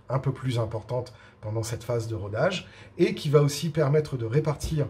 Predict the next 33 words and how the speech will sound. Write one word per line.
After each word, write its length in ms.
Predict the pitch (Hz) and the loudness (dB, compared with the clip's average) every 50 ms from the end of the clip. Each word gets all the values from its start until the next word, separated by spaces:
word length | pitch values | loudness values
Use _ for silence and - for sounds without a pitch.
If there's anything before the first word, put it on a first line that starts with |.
| - - - - - - - | -4 -10 -20 -20 -18 -8 4
la 140 | 123 147 160 | 6 6 8
lubrification 800 | 165 160 143 139 143 139 - - - 131 113 - - 135 117 | 8 6 4 4 2 0 -2 -6 -8 -6 -6 -4 -4 -4 -4
sur 220 | - - - 175 170 | -4 -4 -2 0 2
les 200 | 156 147 135 135 | 2 2 0 0
étages 440 | 131 135 131 127 113 107 110 - - - - | -2 0 0 0 0 -2 -6 -10 -14 -16 -10
de 140 | 135 113 110 | -8 -8 -8
transmission 640 | 110 - 113 107 - - 107 - - 156 175 180 - - - - - - - | -6 -6 -8 -8 -8 -10 -10 -6 -4 -2 -2 -4 -4 -8 -16 -20 -20 -8 -6
de 80 | 123 | -6
façon 360 | 113 - 120 - - 165 170 - - | -4 -4 -4 -4 -2 -4 -4 -2 -2
optimale. 580 | 117 113 - - - 135 120 120 131 165 190 - - - - - - - - - - | -4 -4 -4 -4 -4 -2 0 2 2 2 0 -2 -6 -12 -16 -18 -20 -20 -20 -20 -10
C'est 240 | - - - 190 175 | -6 0 2 2 2
pour 160 | 190 180 - | 2 0 0
ça 220 | - 190 185 175 | 2 4 4 4
que, 220 | 165 - - - 135 | 2 0 -4 -6 -4
notamment, 640 | 117 127 135 139 139 - 139 127 143 185 220 240 - | 0 2 4 4 4 4 2 2 2 2 0 0 -4
sur 240 | - - - 156 143 | -6 -6 -4 0 2
la 100 | 135 127 | 2 2
cent 160 | - - 139 | 0 -2 -4
cinquante 400 | - - 127 - - 123 113 - | -4 -4 -4 -4 -4 -6 -6 -6
Y, 360 | 131 120 135 190 226 - - - - - - - - - - | -6 -2 0 0 0 -2 -4 -12 -20 -20 -20 -20 -20 -4 0
après 300 | 175 190 - - - 220 | 2 2 2 4 6 6
avoir 340 | 214 185 151 156 160 143 - | 6 6 6 4 2 0 0
fait 280 | - 180 180 170 165 - - - | 0 2 2 4 2 0 -4 -8
le 100 | - 123 | -8 -8
premier 360 | - - - 175 185 190 185 170 | -8 -2 0 0 2 4 4 6
rodage 340 | 156 147 139 147 139 131 | 6 6 6 6 4 4
de 80 | 113 120 | 2 -2
trente 320 | 110 - - 120 - - | -6 -8 -8 -10 -10 -8
minutes, 260 | 127 131 180 - - - - - - - _ | -8 -6 -6 -8 -10 -14 -18 -20 -20 -18 _
je 100 | 117 131 | -6 -6
suis 200 | 139 - - 160 | -4 -2 0 2
venu 380 | 139 160 180 180 175 165 - - - | 4 6 6 6 6 4 2 -2 -6
rajouter 720 | 110 117 143 180 180 165 180 175 - - 185 185 175 180 | -2 4 6 6 6 6 4 -2 -4 -4 -4 -4 -4 -4